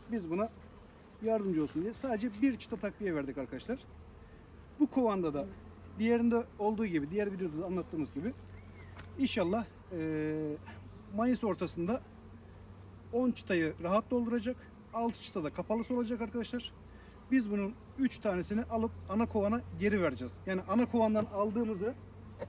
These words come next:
biz ana kovandan üç çıta kapalı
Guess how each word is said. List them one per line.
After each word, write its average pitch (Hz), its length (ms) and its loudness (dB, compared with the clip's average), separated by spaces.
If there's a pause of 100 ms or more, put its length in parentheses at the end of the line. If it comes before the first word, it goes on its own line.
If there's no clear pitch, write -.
(460)
biz 185 100 -6 (100)
ana 196 140 -2
kovandan 214 380 2 (180)
üç 226 200 -6
çıta 208 320 0 (440)
kapalı 214 420 4